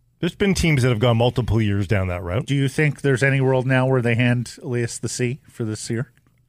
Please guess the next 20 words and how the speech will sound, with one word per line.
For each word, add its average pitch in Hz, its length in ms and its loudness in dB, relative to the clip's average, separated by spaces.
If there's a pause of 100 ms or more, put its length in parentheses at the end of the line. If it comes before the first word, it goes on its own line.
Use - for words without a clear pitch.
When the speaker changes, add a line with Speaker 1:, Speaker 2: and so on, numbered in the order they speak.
(180)
Speaker 1:
Uh, 151 360 2
I 196 220 0
still, 220 400 0
yeah, 202 180 4
I 151 100 4
still 180 200 0
think 160 140 0
that's 143 180 2
a 131 60 0
possibility. 117 1000 -2 (200)
Speaker 2:
Okay. 101 280 -12
Speaker 1:
I 151 140 0
think 147 160 0
they 143 100 2
could 139 120 2
have 131 160 2
that 113 120 0
conversation 113 840 -2
with 107 220 -2
him, 156 260 0